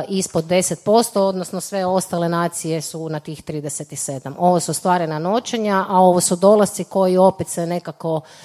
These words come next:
e, nadovezuju, e, na prethodni graf u noćenjima, opet prednjače, e, američko tržište i, e, Velika Britanija.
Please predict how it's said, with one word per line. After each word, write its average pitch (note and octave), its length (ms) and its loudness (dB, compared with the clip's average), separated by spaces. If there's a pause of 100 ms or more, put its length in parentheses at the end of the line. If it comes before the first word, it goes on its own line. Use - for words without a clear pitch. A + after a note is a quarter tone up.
(160)
e, E3+ 220 2
nadovezuju, D#3+ 1000 0 (460)
e, D3+ 40 -12 (240)
na D#3 180 -4
prethodni D#3+ 640 -4
graf E3 380 -2 (100)
u D3+ 300 -8
noćenjima, F#3 760 -2
opet F3 280 0
prednjače, E3 560 -4
e, D3+ 140 -6 (560)
američko F#3+ 500 0
tržište E3+ 720 -4
i, D#3 320 -10
e, D3 260 -6
Velika D3 380 -4
Britanija. B2+ 540 -10